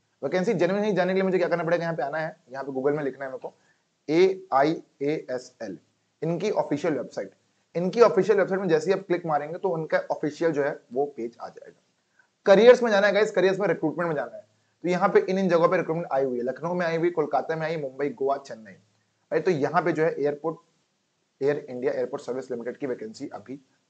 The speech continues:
available है। मैं पूरी vacancy को बनाऊंगा डिटेल से, line लाइन से, लेकिन अब ध्यान से पहले तो कोलकाता के बारे में सुनना, उसके बाद लखनऊ आएगा, मुंबई का already आ चुका है, ठीक है। तो यहाँ पे आपको click मारना है advertisement of कोलकाता recruitment। तो guys, जैसे ही आप यहाँ पे क्लिक मारेंगे तो आपको जो है ये मिल जाएगा,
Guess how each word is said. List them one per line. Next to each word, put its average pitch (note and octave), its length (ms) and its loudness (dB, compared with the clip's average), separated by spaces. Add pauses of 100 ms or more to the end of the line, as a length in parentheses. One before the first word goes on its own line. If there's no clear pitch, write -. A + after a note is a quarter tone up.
(100)
available D#3 400 2
है। - 120 -12 (460)
मैं D#3+ 100 -8
पूरी F#3+ 160 4
vacancy E3+ 380 4
को F3 80 0
बनाऊंगा D3 300 -6
डिटेल B2+ 220 -4
से, E3+ 100 -10
line C#3 280 -6
लाइन B2 120 -8
से, E3 100 -8
लेकिन D#3+ 240 0
अब G3+ 140 -4
ध्यान D3 220 0
से G#3 60 2
पहले G3 180 2
तो G3+ 80 4
कोलकाता E3+ 380 2
के F#3 80 2
बारे D3+ 180 2
में D3+ 60 -4
सुनना, - 280 -20 (560)
उसके D3 160 -4
बाद F3 100 4
लखनऊ E3 360 0
आएगा, E3 180 0
मुंबई D3 240 0
का D3 60 2
already C#3+ 200 0
आ A#2 80 -2
चुका - 220 -16
है, F#2+ 80 -20 (540)
ठीक D3 100 -2
है। F3+ 100 -2 (340)
तो F3+ 40 2
यहाँ F3+ 300 4
पे A#3 140 10
आपको F3 420 6
click F3 200 2
मारना E3 260 0
है F#3 160 -4
advertisement C#3+ 540 0
of D#3 140 -2
कोलकाता C3 420 -6
recruitment। A2+ 480 -10 (520)
तो D#3 40 -8
guys, G3+ 180 4
जैसे D#3+ 260 2
ही G3+ 60 6
आप F3+ 80 0
यहाँ F3+ 120 0
पे F3 60 -2
क्लिक E3 180 -4
मारेंगे D3+ 300 -2
तो D3+ 100 -2
आपको C3+ 280 -2
जो B2 140 -4
है B2 140 -4
ये A#2+ 180 -6 (520)
मिल B2 140 -4
जाएगा, A#2 320 -6